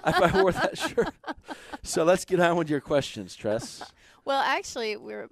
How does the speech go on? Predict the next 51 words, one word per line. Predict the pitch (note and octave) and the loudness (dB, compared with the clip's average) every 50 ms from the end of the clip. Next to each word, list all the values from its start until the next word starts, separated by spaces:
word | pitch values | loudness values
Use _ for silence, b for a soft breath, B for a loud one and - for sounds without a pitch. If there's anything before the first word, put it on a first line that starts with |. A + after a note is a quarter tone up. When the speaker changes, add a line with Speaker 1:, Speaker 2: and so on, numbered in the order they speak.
| - - | -16 -16
Speaker 2:
have | G#3+ G3 G3+ - | -16 -16 -16 -18
to | - - | -18 -20
take | - _ - G3 - - | -20 _ -20 -20 -18 -20
a | - - | -20 -20
break. | _ - G#2 G#2+ G#2+ - - - _ - | _ -20 -18 -18 -16 -18 -20 -20 _ -6
Speaker 1:
You're | A2+ B2+ | -4 -2
gonna | C#3 C3+ B2+ A#2 | -2 -2 -2 -2
send | - C3 B2+ C3+ | 0 -2 -2 -2
me | C3 | 0
to | B2+ B2+ B2+ | 0 0 0
a | |
break. | A2 F2 D2 - - F#3+ | 0 -2 -6 -10 -10 -16
Speaker 2:
I'm | F#3+ G3 | -18 -16
gonna | G3 F#3 E3+ | -14 -14 -16
send | - - - E2 E2 E3 F3 | -16 -18 -20 -20 -20 -18 -18
you | F3+ F3+ | -18 -16
to | F3 | -16
a | D#2+ - | -12 -6
Speaker 1:
All | - G#2+ B2+ C#3 C#3+ | -2 2 4 6 8
right, | C#3+ C#3 B2+ A2+ | 8 6 6 4
Speaker 2:
break. | - - | 2 -2
Speaker 1:
Tress | - - C3+ C#3 D3 D#3+ F3 - - C3+ | -4 2 6 6 8 8 6 4 0 -4
is | A2+ - | -4 -2
sending | - C#3+ C3+ C#3 C#3+ C3 | 0 -2 -2 -2 -2 -6
us | B2 - - | -6 -2 0
all | B2 A#2+ A#2+ | 2 2 2
to | B2 A#2+ | 2 0
a | A#2 G#2+ | -2 -2
break. | G2+ G#2+ G#2 G2 E2+ - - | -2 -2 -2 -2 -2 -4 -6
That | G#2+ A#2 B2 | -6 -6 -6
means | B2 B2 A#2+ B2 A2+ G#2+ | -6 -8 -8 -8 -10 -12
it's | G2+ | -12
time | - - A#2 A2 G2 | -10 -8 -8 -6 -6
to | - | -8
get | G2 - - | -10 -10 -4
coffee, | - D3+ D3+ D3+ D3 - - D3 C#3+ C#3+ C#3 C3 | 2 6 6 6 6 4 0 -2 -2 -2 -2 -4
some | - A#2+ G2 - | -6 -10 -10 -6
oatmeal, | C3+ C3 C#3 C3 - C3 C3 C3 C3+ C3+ C3 C3 B2+ B2 _ - | -2 0 0 0 -2 -4 -4 0 2 4 4 2 2 0 _ -20
Speaker 2:
Mm. | F3+ F3+ G3 G3+ G3+ G3+ G3+ G3 F#3+ F3+ F3+ E3+ E3 D#3+ G#2+ | -20 -18 -18 -16 -16 -16 -16 -16 -16 -18 -18 -18 -14 -8 -6
Speaker 1:
and | A2 A#2 A#2 A#2 A#2 A#2 A2+ A#2 A2+ A2 G#2+ A2+ | -4 -2 -2 -2 -2 -2 -4 -6 -8 -10 -8 -6
we | A#2 B2 C3 C3+ | -4 -2 0 0
will | C3+ C3 C3 A#2+ A#2+ A#2 A2+ | 2 2 2 2 2 0 -2
sit | G#2+ - - C#3+ | -4 -6 -10 -6
down | A2 B2 B2 B2 B2+ B2 | -2 0 0 0 0 -2
and | A#2+ A#2 A2 A2 - - | -4 -6 -8 -10 -6 -2
I | A#2+ B2+ | 2 2
will | C#3 C#3+ C3+ B2 | 2 2 2 0
jot | A#2 A2 C#3 C#3 C#3 B2+ - - | 0 2 2 2 2 0 -2 -6
down | - C#3 C#3 C3 B2 A#2+ A2+ A2 G#2 | -4 -2 0 0 0 0 0 -4 -4
Tress's, | - - C3+ C3+ B2+ - C3 A#2+ A#2 G#2+ G2 - - - _ _ - | -2 -2 0 0 0 -2 -4 -4 -4 -4 -6 -10 -14 -18 _ _ -8
uh, | G2 G2 G2 | -6 -4 -4